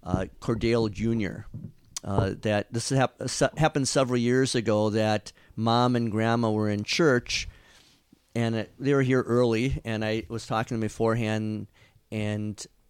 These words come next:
Christine had just had her baby, and I said, "Oh, that's awesome." Well, the baby was, like, three or four months premature.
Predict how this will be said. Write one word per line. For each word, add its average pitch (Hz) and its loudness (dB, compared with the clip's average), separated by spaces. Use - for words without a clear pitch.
Christine 123 -2
had 104 -4
just 120 0
had 110 0
her 104 -2
baby, 139 2
and 196 -6
I - -8
said, - -8
"Oh, 135 -6
that's 139 -6
awesome." 165 0
Well, 117 2
the 113 2
baby 120 2
was, 104 -2
like, 95 -12
three 127 0
or 107 2
four 110 -2
months 101 -4
premature. 101 -2